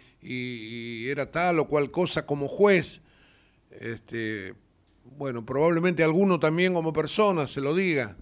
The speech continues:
pero ya está, punto. Ayer a la mañana dejó de existir y a partir de ahora la cosa cambia.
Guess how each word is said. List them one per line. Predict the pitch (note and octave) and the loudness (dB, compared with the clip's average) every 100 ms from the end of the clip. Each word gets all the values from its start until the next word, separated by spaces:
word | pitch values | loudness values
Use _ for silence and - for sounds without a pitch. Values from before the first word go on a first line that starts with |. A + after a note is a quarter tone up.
| - - - - _ _ - | -16 -18 -20 -20 _ _ -8
pero | C#3+ | -6
ya | C3+ D#3 | -4 -8
está, | - F#3 C#3 - _ | -2 -2 -2 -4 _
punto. | D#3+ F#3+ D3 E2 F2+ F2+ F2+ - - _ _ _ _ _ _ _ _ - - - - - - | -2 0 0 -2 -10 -12 -16 -20 -20 _ _ _ _ _ _ _ _ -2 0 -2 -10 -14 -12
Ayer | A2+ F#3 E3+ | -6 -2 0
a | |
la | D3 | -2
mañana | B2 B2+ D#3 F3 F3 F3+ - - _ | -2 -2 0 0 -2 -4 -10 -20 _
dejó | A2+ G#2+ C#3 C#3 | -14 -10 -6 -4
de | |
existir | B2+ A#2+ - D#3+ F3+ F#3+ F#3 - - _ _ _ _ _ _ _ | -6 -10 -8 -4 -2 -2 -4 -18 -20 _ _ _ _ _ _ _
y | B2 A#2 | -8 -6
a | |
partir | A2 G#2+ D3 | -6 -8 -6
de | C#3 | -4
ahora | C3 D3+ E3 E3+ - _ - | 0 0 0 -2 -6 _ -14
la | A2+ G#2+ | -12 -10
cosa | C3 - A#2+ | -10 -10 -14
cambia. | - F#2 E2+ F2 F#2 | -12 -14 -14 -16 -18